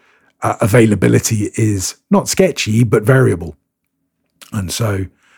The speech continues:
um, it, it's, it's a lot of work that I need to do around email and coordinating and, you know, juggling to make things work. Whereas something like Asana or Basecamp or, or any of these things will make that much easier for me.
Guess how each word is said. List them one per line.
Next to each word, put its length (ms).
um, 360
it, 240
it's, 240
it's 140
a 80
lot 260
of 160
work 420
that 140
I 100
need 340
to 120
do 480
around 500
email 500
and 140
coordinating 840
and, 320
you 80
know, 80
juggling 560
to 80
make 200
things 200
work. 280
Whereas 480
something 360
like 220
Asana 540
or 140
Basecamp 540
or, 140
or 360
any 80
of 60
these 160
things 200
will 100
make 240
that 180
much 220
easier 380
for 200
me. 200